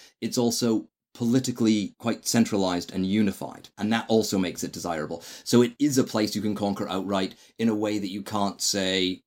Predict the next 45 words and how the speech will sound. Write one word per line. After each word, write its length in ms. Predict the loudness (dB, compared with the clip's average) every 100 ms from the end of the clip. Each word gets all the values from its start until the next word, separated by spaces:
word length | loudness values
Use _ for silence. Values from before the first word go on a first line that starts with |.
| _
Wales 600 | -6 -4 -4 -8 -10 -10
or 240 | -10 -10
Scotland 840 | -2 0 0 -2 -6 -14 -14 -16 -12
or 500 | -10 -8 -8 -8 -4
southern 380 | 0 0 0 -2
Italy. 340 | -2 -4 -6
Those 240 | 0 0 2
kinds 200 | 2 0
of 80 | 0
places 440 | -2 0 -2 0
end 160 | 0 -2
up 100 | 0
being 360 | 0 2 0
a 80 | -2
kind 220 | -4 -4
of 140 | -4 -8 -18 2
early 240 | 6 8 8
medieval 380 | 6 4 2 2
Vietnam, 600 | 0 2 2 2 2 2
whereas 220 | 0 4
England 520 | 8 10 8 6 4
can 180 | 6 6
be 540 | 8 8 6 4 0 -4 -14 -2
a 100 | 0
blitzkrieg, 680 | 2 2 0 0 0 2 0
if 120 | 0
you 140 | 0
will. 280 | 0 0 0
You 140 | -2
conquer 400 | 4 6 6 4
it, 80 | 2
defeat 320 | 4 4 4
the 80 | 2
monarch, 380 | 0 2 0 -2
take 260 | -2 0 0
over. 260 | -2 0
That's 220 | -2 -2
what 100 | -4
Canute's 320 | 8 8 8 4
already 320 | 4 4 4
done. 300 | 2 2 2
That's 240 | 0 0
what 80 | -6
the 60 | -4
Conqueror 640 | -2 -2 0 0 0